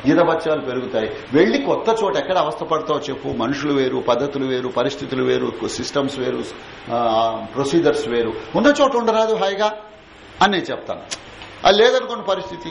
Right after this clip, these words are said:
"ఏమోనమ్మా, ఇక్కడ ఏం లేదు, నువ్వు వెళ్ళిపో" అని చెప్పని చెప్తా.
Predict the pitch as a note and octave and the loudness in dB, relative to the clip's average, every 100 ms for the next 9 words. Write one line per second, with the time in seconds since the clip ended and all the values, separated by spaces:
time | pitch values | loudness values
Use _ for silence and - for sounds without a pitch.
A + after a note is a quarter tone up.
0 | - F#3 F3 D3+ C#3 B2+ B2 A#2+ C3 A#2 | -6 -2 0 0 0 -2 -2 0 2 2
1 | C3 C3 - - A#2 G#2 - F#2 - - | 0 -2 -6 0 2 2 0 -6 -6 -6
2 | A#2 G#2+ - - - - | -4 -2 -4 -6 -10 -12